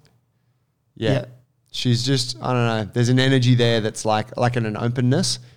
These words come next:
Speaker 1: when you chat with her, and it's just, it's, it's really nice to be around.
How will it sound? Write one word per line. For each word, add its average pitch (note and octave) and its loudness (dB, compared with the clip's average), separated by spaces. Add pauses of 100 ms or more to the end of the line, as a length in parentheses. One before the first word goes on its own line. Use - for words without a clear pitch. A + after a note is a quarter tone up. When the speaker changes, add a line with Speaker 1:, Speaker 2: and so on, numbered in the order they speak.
(160)
Speaker 1:
when A#2+ -2
you A#2+ 2
chat B2+ -2
with B2 0
her, D3+ 4
and C3+ 2
it's A2+ -2
just, A2 -4 (360)
it's, B2 -6 (120)
it's B2 -2
really C3 6
nice A2+ 2
to - -12
be G#2+ 0
around. F#2 -4